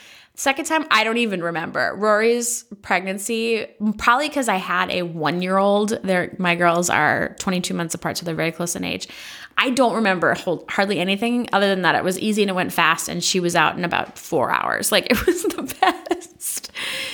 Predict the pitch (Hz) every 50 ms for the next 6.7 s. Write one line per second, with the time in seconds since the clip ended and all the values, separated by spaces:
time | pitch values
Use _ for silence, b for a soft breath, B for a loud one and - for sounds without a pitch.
0 | B B B B B B B - - 294 311 294 311 - - - _ _ _ _
1 | _ _ _ - 254 262 240 240 233 226 220 226 208 180 - - - _ _ -
2 | 139 - 247 240 233 233 262 254 247 254 247 247 - 226 226 254 277 285 - -
3 | - 285 277 277 262 233 208 196 196 196 196 196 196 190 190 185 185 - - -
4 | 202 208 208 190 180 180 190 185 202 233 233 - - 302 269 233 226 220 - -
5 | - - 180 170 175 180 185 226 - - - 98 110 139 180 233 254 247 254 262
6 | - 262 262 285 311 311 302 311 165 135 220 - - -